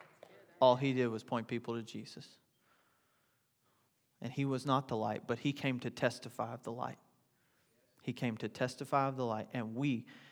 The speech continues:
<laughs> we have been called to testify of the light. And I may not have the same anointing as John,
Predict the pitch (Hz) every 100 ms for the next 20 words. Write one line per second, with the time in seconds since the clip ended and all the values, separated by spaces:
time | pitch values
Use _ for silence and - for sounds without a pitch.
0 | - _ - - 131 107 135 156 131 123
1 | 117 123 120 143 117 113 - 117 - 123
2 | - 120 127 123 123 131 120 110 - -
3 | - - _ _ _ _ _ _ _ -
4 | 117 123 131 131 131 131 120 - 135 131
5 | 123 127 139 151 143 151 143 - 123 110